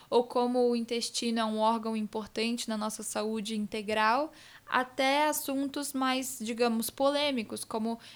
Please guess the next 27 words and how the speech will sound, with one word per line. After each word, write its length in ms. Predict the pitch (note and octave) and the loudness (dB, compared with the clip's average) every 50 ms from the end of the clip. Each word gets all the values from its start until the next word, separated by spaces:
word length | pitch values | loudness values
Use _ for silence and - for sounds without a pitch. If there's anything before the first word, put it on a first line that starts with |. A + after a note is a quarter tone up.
| - | -8
medicina 500 | - A#3 A#3 A3+ A3+ - - B3 A#3+ B3 | -4 -2 -2 -2 -2 -4 -2 0 0 0
canabinoide, 880 | B3 B3 B3+ A#3+ B3 A#3+ A3+ A#3+ C4+ C#4 C4+ C#4 C#4 C4+ B3+ G3+ G#3 A3 | -2 -2 -2 -2 0 0 0 0 2 4 4 4 4 2 0 -2 -4 -8
que 220 | - - - - G#3+ | -10 -10 -8 -6 -4
é 240 | A3 A3 A3 A3 A3 | -4 -2 -2 -2 0
algo 340 | A3 A3 A3+ A3+ G#3+ A3+ A3 | 0 0 0 -2 -4 -8 -12
que 180 | - - A#3 G#3+ | -10 -8 -6 -4
é 160 | A3 A3+ A3 | -2 -2 -2
extremamente 1300 | A3 A3 - - - - B3 B3 B3+ D4 D#4 D#4 D4+ C#4 C4 C4 C4+ C4 A#3+ - - B3+ B3 A#3+ A#3 - - - - - _ _ _ _ _ _ _ | -2 -4 -6 -6 -4 -2 0 0 0 0 -2 -2 -2 -2 -2 -2 -2 -2 -4 -4 -4 -2 -2 -2 -4 -6 -10 -18 -20 -20 _ _ _ _ _ _ _
cheio 360 | - - - C4 B3 B3+ C4+ | -4 0 2 4 4 4 4
de 100 | A#3 B3+ | 0 -2
preconceitos 1000 | A#3+ - B3 A#3 A#3 - A3+ A3 A3 - - A3+ A3+ A#3 C4 C4+ - - E4 D#4 | 0 0 0 0 0 -2 -4 -4 -4 -2 0 2 2 2 2 -2 -4 -6 -4 -2
no 120 | D4 C4+ | -2 -2
senso 340 | C4+ - - A3+ A3 A3+ - | -2 -2 -2 -2 -2 -4 -6
comum, 480 | - - A3+ A3 G#3+ G#3+ A3 A#3 C#4 D#4 - - - - - - | -6 -4 -4 -2 0 0 0 -2 -2 -4 -8 -14 -20 -20 -16 -8
mas 460 | - A#3 A#3+ A#3+ A#3+ B3+ B3 - - | -2 2 2 2 2 2 -2 -6 -10
que 380 | - - B3+ B3+ C4 C4+ C4 C4 - - | -8 -6 -4 -4 -4 -4 -6 -8 -12 -4
pode, 240 | - A#3+ A#3+ B3 A#3 A3+ - - - - | 0 2 2 2 2 -2 -8 -16 -12 -2
que 100 | - B3+ | 0 2
é 40 | B3+ A#3+ A#3 - | 2 2 2 0
extremamente 520 | B3 - - B3 B3+ C4+ C4 C4 C4 - | 0 0 2 2 2 2 2 0 -2 -2
promissor 680 | - - B3+ B3 B3 C4+ C4+ - - A#3+ A#3 B3+ B3+ | 0 2 2 2 2 0 0 0 2 2 2 2 0
também 460 | B3 - C4+ A#3+ A3 A3 A3 A3+ A#3+ | -2 -4 -2 0 2 2 2 2 0
pro 140 | A#3+ - A#3+ | -2 -4 -6
tratamento 540 | A#3 - A#3+ A#3+ A#3+ A3+ A3 A3 A3 - A3+ | -4 -4 -4 -4 -4 -4 -6 -6 -6 -6 -6
de 80 | A3 A3+ | -4 -2
várias 320 | G#3+ G#3+ G#3+ A3 A#3 A3+ | -2 0 0 -2 -4 -4
doenças, 580 | - C4 A#3+ A3 G#3+ G#3+ A3 A3 - G#3+ - | -4 -2 0 0 0 -2 -4 -6 -8 -10 -12